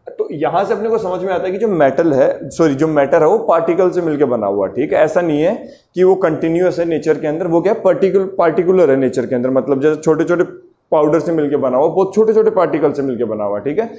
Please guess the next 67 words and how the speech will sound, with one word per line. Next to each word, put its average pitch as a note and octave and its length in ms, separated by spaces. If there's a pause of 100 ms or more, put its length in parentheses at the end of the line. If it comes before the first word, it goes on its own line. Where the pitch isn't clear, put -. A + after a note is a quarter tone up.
(240)
तो F#3+ 60
पहली F#3 280
चीज़ G#3+ 200
तो G#3 60
ये G3+ 120
समझ G3 220
में F#3+ 100
आए G3 100
कि G3+ 180
particle E3 420
से F3 120
मिलके F#3 220
बना E3+ 200
हुआ E3+ 200
है, F#3+ 80
और F3 220
मैं D#3+ 380
खुद E3+ 160
ही G3+ 60
कई G3+ 180
बार F#3+ 160
बोल F3 180
चुका F#3 160
हूँ A3 80
कि A#3 60
छोटे-छोटे G#3 460
पार्टिकल D#3 400
से D#3 120
मिल C3+ 200
चुका B2+ 180
है। - 140 (260)
तो F#3+ 60
second F#3 400
चीज़ G#3 200
क्या F#3+ 100
अपने F3+ 180
पास D#3+ 200
में, G3 140
particles F3 480
of F3+ 180 (160)
matter D3+ 360
are F#3+ 200
very C#3 320
small। C3 300 (400)
हाउ D#3+ 180
के G3 140
लिए G#3 100
बच्चा F#3+ 280
activity E3 460
थी E3+ 100
अपन F3 180
ने E3+ 100
देखी, E3 380 (320)
इसके F#3+ 220
साथ F#3 220
साथ F3+ 240
में G#3 80
ये G#3 100
मान D#3+ 220
के, B2 160
आ, D3 120
ये E3 120
जो G3 100
सेकंड F#3 340
question E3+ 360
है D3+ 240
कि G#3+ 240